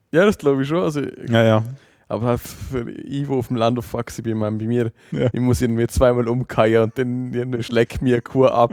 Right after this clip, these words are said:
Speaker 1: so <laughs> gefühlt zumindest. <laughs> So.
Speaker 2: Ja.
Speaker 1: Ist halt echt nichts Spezielles, aber
Speaker 2: Ja,
Speaker 1: ja.
Speaker 2: das ist klar, ja.
Speaker 1: Ja, klar.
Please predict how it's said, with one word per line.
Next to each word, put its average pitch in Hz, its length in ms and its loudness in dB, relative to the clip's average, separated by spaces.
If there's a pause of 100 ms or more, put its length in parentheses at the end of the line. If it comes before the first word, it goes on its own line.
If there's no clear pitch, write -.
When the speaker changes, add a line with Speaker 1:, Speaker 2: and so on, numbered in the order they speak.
(160)
Speaker 1:
so 120 120 2
<laughs> - 340 -2
gefühlt 165 340 0
zumindest. - 1120 0
<laughs> - 40 -14 (1500)
So. - 400 0 (500)
Speaker 2:
Ja. 156 240 6
Speaker 1:
Ist - 160 -2
halt 147 160 4
echt 135 440 4
nichts 131 200 2
Spezielles, 120 560 0
aber 120 180 4
Speaker 2:
Ja, 117 120 6
Speaker 1:
ja. 113 180 6
Speaker 2:
das 131 140 -4
ist 127 140 -4
klar, 123 340 2
ja. 127 360 6
Speaker 1:
Ja, 117 60 2
klar. 107 300 -4